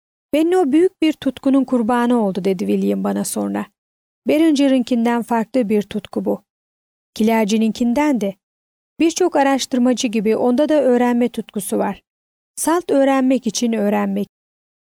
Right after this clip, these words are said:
Bilginin bir bölümü kendisinden gizlenince onu elde etmek istiyordu. Şimdi elde etti o bilgiyi. Malachi adamını tanıyordu.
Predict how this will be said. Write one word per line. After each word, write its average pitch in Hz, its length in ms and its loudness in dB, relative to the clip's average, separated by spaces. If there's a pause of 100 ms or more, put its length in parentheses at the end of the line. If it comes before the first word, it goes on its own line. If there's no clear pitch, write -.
(120)
Bilginin 277 520 4
bir 311 220 2
bölümü 214 400 0
kendisinden 254 800 0
gizlenince 208 720 -2 (320)
onu 269 220 2
elde 247 280 2
etmek 214 300 -4
istiyordu. 208 640 -4 (520)
Şimdi 285 320 2
elde 254 480 2
etti 254 220 -2
o 214 120 0
bilgiyi. 202 460 -2 (640)
Malachi 302 460 0
adamını 247 360 2
tanıyordu. 214 600 -2